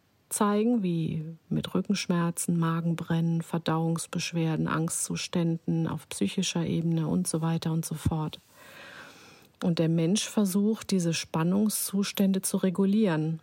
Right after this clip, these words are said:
indem er sich dann, habe ich auch schon gesagt, ablenkt mit Fernsehen, Computerspielen, Alkohol, viel Essen, Medikamente einnehmen und so weiter. Aber was brauchen wir in solchen Situationen wirklich?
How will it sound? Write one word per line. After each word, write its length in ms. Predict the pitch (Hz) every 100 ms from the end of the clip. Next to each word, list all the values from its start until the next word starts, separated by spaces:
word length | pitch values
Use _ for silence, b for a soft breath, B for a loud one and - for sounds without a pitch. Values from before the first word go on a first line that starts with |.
| -
indem 320 | 170 160 165
er 120 | 165
sich 200 | 160 165
dann, 420 | - 170 170 170 165 -
habe 140 | 180
ich 160 | 139 -
auch 180 | 202 -
schon 240 | 208 196
gesagt, 480 | 190 180 170 170 -
ablenkt 680 | 196 - 180 180 190 -
mit 140 | 175 160
Fernsehen, 540 | - 165 165 165 160
Computerspielen, 1200 | 160 165 - 156 - 156 - 165 160 156 156 160
Alkohol, 760 | - 156 156 156 147 151 147 156 - _ _ _ -
viel 240 | 202 180
Essen, 480 | - 165 - 143 170 - _ _ -
Medikamente 720 | 175 170 - 160 151 151 156
einnehmen 400 | 147 151 151 147
und 140 | - 160
so 140 | -
weiter. 480 | 151 151 151 - 160 - B B B B B B B -
Aber 520 | 175 170 170 170 170 - _ _ _ -
was 280 | 175 180 -
brauchen 480 | - 170 175 175
wir 100 | 170
in 100 | 175
solchen 340 | 165 165 165 180
Situationen 720 | 165 - 160 156 - 156 147
wirklich? 600 | 180 240 - 151 - -